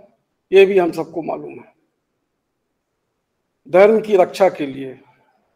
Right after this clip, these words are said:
हिंदुत्व की रक्षा के लिए। ऋग्वेद में एक श्लोक है,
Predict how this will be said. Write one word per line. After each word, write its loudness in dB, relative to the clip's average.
हिंदुत्व 2
की -4
रक्षा 0
के -6
लिए। -16
ऋग्वेद 6
में 2
एक 0
श्लोक 0
है, -4